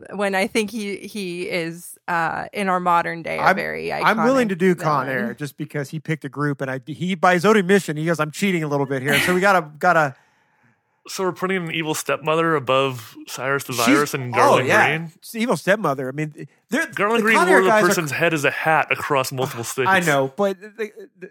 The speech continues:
Speaker 2: the, here's the thing: the evil stepmother's a cartoon, and somehow the Con Air guys are more cartoonish than, than the evil stepmother.
Speaker 1: <laughs> I,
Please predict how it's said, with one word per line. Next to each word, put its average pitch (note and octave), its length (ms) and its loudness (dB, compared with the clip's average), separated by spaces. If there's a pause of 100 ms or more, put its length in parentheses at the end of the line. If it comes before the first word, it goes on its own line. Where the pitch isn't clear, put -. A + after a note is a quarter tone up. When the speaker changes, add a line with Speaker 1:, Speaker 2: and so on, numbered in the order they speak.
Speaker 2:
the, F#3 180 -18
here's F#3 220 -6
the E3+ 60 -16
thing: C#3 240 -8
the D3 100 -8
evil G#3+ 140 0
stepmother's E3+ 480 -4
a D#3 60 -12
cartoon, D#3 600 -6
and C3+ 120 -10
somehow D3+ 320 -4
the C#3+ 80 -10
Con D3 240 -8
Air D3 100 -6
guys D3+ 220 -4
are C#3+ 40 -8
more C#3+ 200 -6
cartoonish C#3+ 680 -8
than, D3+ 220 -10 (100)
than D#3 220 -10
the C#3+ 240 -10
evil E3 180 -6
stepmother. E3 500 -8 (880)
Speaker 1:
<laughs> C#4 100 -16 (1600)
I, B3+ 380 0